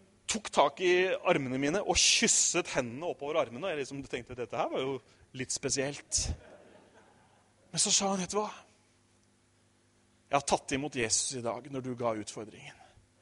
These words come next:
Men i sytti år har jeg gått i kirken", sa hun, "og jeg har aldri hørt det du sa før i kveld." Og det var en, det var en glede over å ha møtt Jesus, og så var det en sorg over å ha kastet bort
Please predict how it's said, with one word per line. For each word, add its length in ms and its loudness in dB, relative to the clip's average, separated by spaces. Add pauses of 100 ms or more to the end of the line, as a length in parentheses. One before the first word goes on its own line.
(480)
Men 220 10
i 200 8
sytti 760 8 (200)
år 440 12
har 140 12
jeg 100 6
gått 240 6
i 120 4
kirken", 440 6
sa 180 8
hun, 120 6 (180)
"og 80 8
jeg 80 12
har 340 8
aldri 480 10
hørt 460 12
det 140 12 (100)
du 160 4
sa 320 8
før 280 12
i 80 2
kveld." 380 8 (1400)
Og 80 -10
det 80 0
var 140 2
en, 80 -6
det 280 0
var 140 6
en 100 -2
glede 420 4 (120)
over 240 2
å 80 6
ha 60 0
møtt 180 -2
Jesus, 400 -4 (480)
og 160 -8
så 80 -4
var 140 -4
det 80 -10
en 80 -6
sorg 640 -4 (340)
over 220 -2
å 40 2
ha 140 -14
kastet 460 0
bort 180 -10